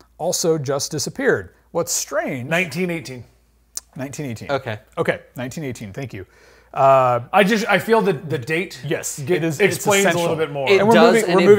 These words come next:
Speaker 3: very
Speaker 1: forward in, in time,
Speaker 3: defines
Speaker 1: yeah.
Speaker 3: what kind of
Speaker 1: Yep.
Speaker 3: ship it could potentially
Speaker 1: Yes.
Speaker 3: be, which
Speaker 1: Thank you,
Speaker 3: drastically
Speaker 1: Benny.
Speaker 3: changed. 'Cause I've been, because of the names of these, I've been kind of picturing, like, military ships.
Speaker 2: Yeah.
Speaker 3: Like,
Speaker 2: Yeah.
Speaker 3: current day kind of military,
Speaker 1: Yes,
Speaker 3: like
Speaker 1: U S Navy, yep.
Speaker 3: Yeah.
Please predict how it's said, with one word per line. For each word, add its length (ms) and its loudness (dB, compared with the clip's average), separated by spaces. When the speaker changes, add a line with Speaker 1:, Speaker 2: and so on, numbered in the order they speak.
Speaker 3:
very 140 6
Speaker 1:
forward 220 8
in, 80 2
in 100 -6
time, 420 -2
Speaker 3:
defines 40 -4
Speaker 1:
yeah. 60 -6
Speaker 3:
what 220 0
kind 340 -10
of 80 -6
Speaker 1:
Yep. 100 0
Speaker 3:
ship 320 -6
it 160 -10
could 240 -8
potentially 460 -8
Speaker 1:
Yes. 180 -4
Speaker 3:
be, 80 -6
which 400 -10
Speaker 1:
Thank 140 -12
you, 80 -6
Speaker 3:
drastically 500 0
Speaker 1:
Benny. 40 -6
Speaker 3:
changed. 300 -10
'Cause 260 0
I've 240 2
been, 240 0
because 380 0
of 60 -2
the 100 -2
names 360 -4
of 80 -10
these, 280 -2
I've 200 0
been 160 -4
kind 240 -8
of 120 -8
picturing, 380 -10
like, 180 -6
military 520 -10
ships. 340 -12
Speaker 2:
Yeah. 340 6
Speaker 3:
Like, 200 0
Speaker 2:
Yeah. 80 -6
Speaker 3:
current 360 0
day 360 -2
kind 260 -8
of 80 -8
military, 600 -6
Speaker 1:
Yes, 340 -4
Speaker 3:
like 80 -6
Speaker 1:
U 80 2
S 160 -4
Navy, 240 -8
yep. 180 -6
Speaker 3:
Yeah. 300 -4